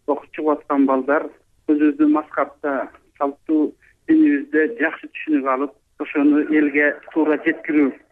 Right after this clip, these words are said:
максатында чыгарылган. Ар кандай агымдарга, э, башка пикирдеги диний агымдардын пикирлери аралашпасын максатында ушул программанын негизинде иш алып барып атабыз.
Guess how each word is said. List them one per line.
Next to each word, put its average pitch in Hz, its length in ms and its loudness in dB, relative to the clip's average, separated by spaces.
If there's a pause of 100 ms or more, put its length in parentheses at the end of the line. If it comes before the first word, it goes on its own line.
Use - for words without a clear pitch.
максатында 139 680 -2 (360)
чыгарылган. 135 640 -2
Ар 147 160 -2
кандай 135 300 0
агымдарга, 131 800 -2 (680)
э, 120 520 -4
башка 139 340 -4
пикирдеги 135 840 -2 (120)
диний 139 320 4
агымдардын 135 600 -2
пикирлери 131 340 -4 (100)
аралашпасын 127 800 -4 (160)
максатында 135 680 -6 (380)
ушул 127 200 -14
программанын 123 580 -2
негизинде 123 460 0
иш 139 120 -10
алып 127 160 -6
барып 123 260 -2
атабыз. 147 260 -2